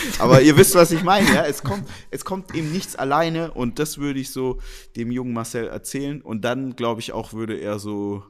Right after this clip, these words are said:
ähm, ja, einfach so ein bisschen nüchterner, aufgeklärter an das Thema ran. Ähm, und deswegen ist Aufklärung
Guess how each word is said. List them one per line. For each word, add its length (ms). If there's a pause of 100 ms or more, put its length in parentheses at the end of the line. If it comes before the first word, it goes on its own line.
(140)
ähm, 500 (680)
ja, 200
einfach 340
so 100
ein 140
bisschen 800 (1400)
nüchterner, 920 (140)
aufgeklärter 1000 (160)
an 140
das 160
Thema 320
ran. 360 (200)
Ähm, 680 (420)
und 180
deswegen 500
ist 220
Aufklärung 680